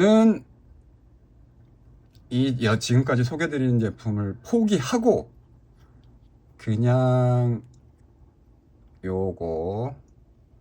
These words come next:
벨킨에서 나왔던 거 요렇게 맥 프로에다가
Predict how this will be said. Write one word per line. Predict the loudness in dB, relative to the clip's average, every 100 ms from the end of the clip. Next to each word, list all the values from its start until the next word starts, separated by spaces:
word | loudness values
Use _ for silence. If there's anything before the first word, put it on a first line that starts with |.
| _ _ _ _ -6
벨킨에서 | -4 -2 0 0 -2
나왔던 | -6 -6 -10 -12 -12 -12
거 | -12 -8 -8 -10 -16 -20 _ _ _ _ _ -20 -20 -20 -20 _ -20 -12
요렇게 | -6 -2 0 -2 -2 -4
맥 | 0 0 0 -6 -18 -18 -18 -20 -20 -20 -18
프로에다가 | -8 -2 -2 0 -2 0 -2 -4